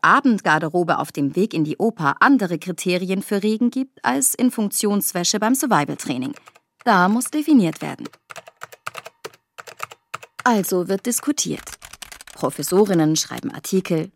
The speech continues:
Studenten Master- und Doktorarbeiten. Vielleicht habilitiert jemand mit Schwerpunkt Pluvialogie,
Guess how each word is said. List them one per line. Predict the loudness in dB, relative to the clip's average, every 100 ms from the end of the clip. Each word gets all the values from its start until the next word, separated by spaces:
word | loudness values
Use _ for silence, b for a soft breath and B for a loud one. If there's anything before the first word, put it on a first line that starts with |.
| -12
Studenten | -6 0 4 4 2 2
Master- | 4 4 2 -2 -4
und | -4 -4
Doktorarbeiten. | -4 0 0 0 0 -4 -4 -6 B B B -20 -20 0
Vielleicht | 2 2 0
habilitiert | 0 0 0 0 0 0
jemand | 2 2 2 0 -2 -4
mit | -4
Schwerpunkt | -2 0 0 0 -2 -2 -4
Pluvialogie, | -2 0 0 0 0 -2 -2 -2